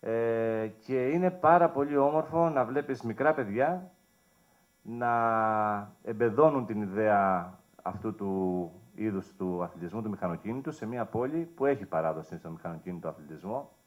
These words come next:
Είπατε πολύ σωστά ότι ο αοπ είναι αυτός ο οποίος χωρίς αυτόν δεν θα γινόταν τίποτα. Και μας δίνει και εμάς ένα κουράγιο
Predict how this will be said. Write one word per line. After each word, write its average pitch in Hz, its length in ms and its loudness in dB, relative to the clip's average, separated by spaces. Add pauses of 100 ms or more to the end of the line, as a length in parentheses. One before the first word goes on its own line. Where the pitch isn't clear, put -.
(160)
Είπατε 98 320 -6
πολύ 95 220 -8
σωστά 95 340 -6
ότι 92 240 -4
ο 90 80 2
αοπ 92 280 2
είναι 87 180 -4
αυτός 85 380 -6
ο 87 60 -6
οποίος 85 420 -8
χωρίς 90 340 -6
αυτόν 92 180 -8
δεν 90 100 -10
θα 82 60 -10
γινόταν 82 280 -10
τίποτα. 131 400 -6 (1400)
Και 156 140 2
μας 147 180 2
δίνει 185 180 2
και 165 100 0
εμάς 170 260 4
ένα 165 140 4
κουράγιο 131 720 4